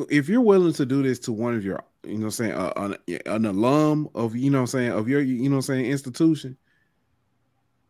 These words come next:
why would I, as a, a coach from anywhere, think that, "Hey, let me go there. Let me look at this school"?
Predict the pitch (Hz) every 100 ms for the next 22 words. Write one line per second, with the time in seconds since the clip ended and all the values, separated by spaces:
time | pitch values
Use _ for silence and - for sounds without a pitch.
0 | _ 107 156 214 180 156 156 135 123 117
1 | 110 101 - 104 - 143 123 - - -
2 | _ _ _ _ _ _ _ _ _ _
3 | - 90 175 226 147 110 95 87 _ _
4 | _ - 135 117 113 110 104 120 160 131
5 | 107 101 _ _ - 127 147 151 139 135
6 | 135 123 95 123 147 143 139 110 107 120
7 | - 67 55